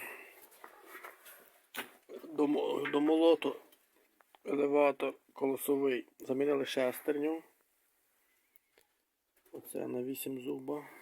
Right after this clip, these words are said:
І прутком наварили по кругу весь шнек. Двох боків.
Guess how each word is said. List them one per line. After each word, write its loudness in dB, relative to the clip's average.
І 2
прутком 0
наварили -4
по -14
кругу -6
весь -10
шнек. -10
Двох 0
боків. 0